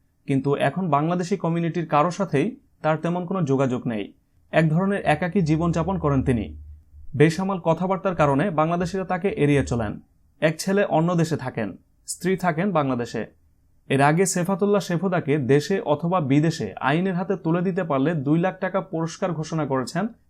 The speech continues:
ফেনী ছাগলনাইয়া উপজেলা চেয়ারম্যান ও উপজেলা আওয়ামী লীগের সাধারণ সম্পাদক মেজবাউল হায়দার চৌধুরী সোহেল।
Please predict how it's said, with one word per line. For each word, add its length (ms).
ফেনী 280
ছাগলনাইয়া 600
উপজেলা 440
চেয়ারম্যান 540
ও 200
উপজেলা 440
আওয়ামী 300
লীগের 200
সাধারণ 380
সম্পাদক 560
মেজবাউল 460
হায়দার 460
চৌধুরী 320
সোহেল। 400